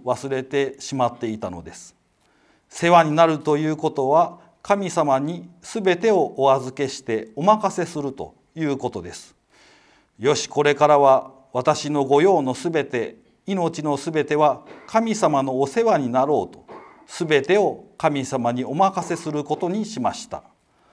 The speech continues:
すると、第二日を終えた後、出血もピタリと止まり、あれだけ大きかった痔もすっかりなくなっておりました。以来、今日まで一度も出血することなく、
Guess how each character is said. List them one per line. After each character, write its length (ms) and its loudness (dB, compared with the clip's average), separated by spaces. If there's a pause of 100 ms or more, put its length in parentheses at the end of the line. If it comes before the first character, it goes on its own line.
(200)
す 160 -8
る 140 -4
と、 440 0 (280)
第 340 4
二 200 -2
日 240 -8
を 360 0 (100)
終 180 4
え 60 0
た 220 2
後、 360 -4 (220)
出 320 -8
血 300 -4
も 280 -4
ピ 100 -12
タ 140 4
リ 140 0
と 120 -2
止 140 -4
ま 160 -2
り、 200 -12 (380)
あ 120 0
れ 100 2
だ 140 2
け 140 0
大 220 2
き 140 -12
か 140 -2
っ 120 -4
た 100 -2
痔 160 -6
も 200 0
す 220 -12
っ 60 -20
か 140 2
り 100 0
な 120 -2
く 120 -10
な 140 -2
っ 80 -20
て 100 0
お 100 2
り 120 -6
ま 140 -12
し 140 -18
た。 180 -20 (600)
以 80 -4
来、 320 4
今 240 2
日 40 -2
ま 140 6
で 340 -4
一 260 -12
度 120 0
も 120 -4
出 240 -10
血 240 -4
す 100 -8
る 120 -2
こ 120 -6
と 120 -6
な 140 0
く、 180 -8